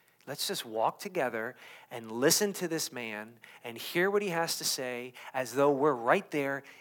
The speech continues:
experiencing it in person, in the flesh. Let's just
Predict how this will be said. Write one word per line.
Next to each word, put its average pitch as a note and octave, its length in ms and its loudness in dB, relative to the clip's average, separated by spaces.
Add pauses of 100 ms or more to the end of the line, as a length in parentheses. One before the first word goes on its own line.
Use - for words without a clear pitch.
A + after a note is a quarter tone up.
experiencing D3 920 0
it G#2 140 -16 (500)
in B2 180 -12
person, G#2 540 -8
in D#3 160 -8
the C#3+ 80 -8
flesh. - 560 -12 (960)
Let's D#3 160 -4
just - 260 -2